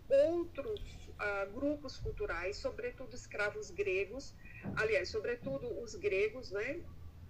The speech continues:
que estavam ali em torno da península, que tinham tido contato com as viagens de Paulo. Então, é um evangelho já pensado num outro público, e não no público de judeus, como o evangelho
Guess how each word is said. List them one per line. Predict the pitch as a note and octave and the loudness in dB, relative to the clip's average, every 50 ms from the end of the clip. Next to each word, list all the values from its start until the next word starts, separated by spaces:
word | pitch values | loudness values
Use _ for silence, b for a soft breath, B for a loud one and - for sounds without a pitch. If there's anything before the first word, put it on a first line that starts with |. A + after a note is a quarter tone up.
| - - - - - | -14 -14 -14 -14 -12
que | A3+ A3+ A3 | -8 -6 -6
estavam | G#3+ - - G#3+ G#3+ G#3+ G#3+ | -4 -2 0 0 0 0 0
ali | G#3 G3+ G#3 | 0 0 0
em | G#3 | -2
torno | G#3 - - G#3 G#3+ A3+ A3+ G#3+ - G3+ G3+ F#3 F#3 | -2 2 4 6 6 4 4 0 -4 -4 -4 -4 -2
da | - - G3+ | -2 0 -2
península, | - - B3 A3 G3+ F3+ F3+ F#3 G3+ G#3 - - D#3+ D3 - - | 0 0 -2 -2 -2 -2 -2 -2 -4 -4 -2 -4 -4 -4 -4 -4
que | - - B3 A3+ B B B B B B - | -6 -8 -8 -10 B B B B B B -4
tinham | - B3+ C4+ C#4 C4 | 0 2 2 2 2
tido | - - C4 C4+ C4 A#3 | 0 -4 -4 -4 -4 -4
contato | - - B3+ A#3+ A#3+ - - - A#3 A3+ A#3+ B3+ C4+ C4+ C4+ B3 | -2 0 0 0 -2 -4 -2 0 0 2 2 2 0 0 -4 -6
com | - A#3 | -4 -2
as | A3 G#3+ G#3 - | -2 -2 -2 -2
viagens | - G#3+ G3+ F#3+ F#3+ F#3+ F#3+ G3 G3+ F#3+ F#3+ - | -2 0 2 2 2 2 0 0 -4 -6 -6 -6
de | F#3+ E3 | -8 -8
Paulo. | - - F#3 F3+ G3 G#3 A3 A3 A3+ | -6 -4 -4 -2 -2 -2 -2 -4 -4
Então, | A3+ - - A3+ A3+ A#3+ A#3+ B B B B B B | -8 -6 -6 -6 -6 -6 -6 B B B B B B
é | F#3+ G#3+ | 2 2
um | G#3+ A3+ A#3 A#3+ | 2 2 2 0
evangelho | B3 B3 B3+ B3+ B3+ B3+ C4 B3 B3 B3+ C4 C#4 | -2 -2 -2 -4 -6 -4 -4 -4 -4 -4 -4 -4
já | C4 C4+ C4 B3 | -4 -2 -2 -2
pensado | - - C#4+ C#4+ D4 C#4+ - - C4 A3+ A3+ A#3 B3+ B3 D4 D4 - - | -2 0 0 0 0 -2 -2 -4 -2 0 0 0 -2 -2 -4 -6 -8 -6
num | A#3+ B3+ C4 C4 | -6 -6 -4 0
outro | B3 C4 C#4+ C#4+ E4+ F#4+ F4+ | 2 2 2 4 2 -2 -2
público, | - E4+ D4 C4 G#3+ F3+ G4+ F#4+ - G#4 A4 | 0 2 2 2 2 0 -2 -2 -2 -2 -2
e | A#3+ | -2
não | A#3+ A#3+ A3 A#3+ B3+ | -4 -6 -8 -4 -4
no | C#4 C#4+ | -2 -4
público | C#4+ - C#4 C#4+ - C4+ C#4 - C4+ | -2 0 -2 -2 -2 -4 -6 -6 -8
de | B3 A#3+ A#3 | -10 -8 -6
judeus, | B3+ D4+ C#4+ - A3 A3+ B3 C4+ C4+ - | -4 -4 -2 -2 0 -2 -2 -2 -6 -4
como | - C#4 C4+ C4 C4+ C#4 C#4 C4+ | -2 0 0 0 0 -2 0 0
o | C4 | 0
evangelho | B3 C4 C4 C4 B3 A#3+ A3+ A3 C4+ - A3 B3 C4 | 0 0 -4 -6 -6 -4 -2 0 0 0 0 -2 -6